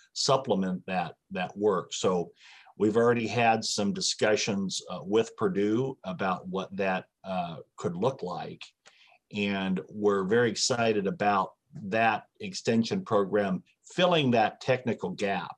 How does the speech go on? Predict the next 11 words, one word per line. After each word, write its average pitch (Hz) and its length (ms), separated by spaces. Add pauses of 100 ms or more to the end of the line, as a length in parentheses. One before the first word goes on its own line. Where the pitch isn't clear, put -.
(140)
that 95 160
may 107 240
exist 90 640
for 95 140
some 101 320
particularly 92 640
small 90 540
communities. 85 680 (760)
Secondly, 123 760
we've 107 240
heard 110 340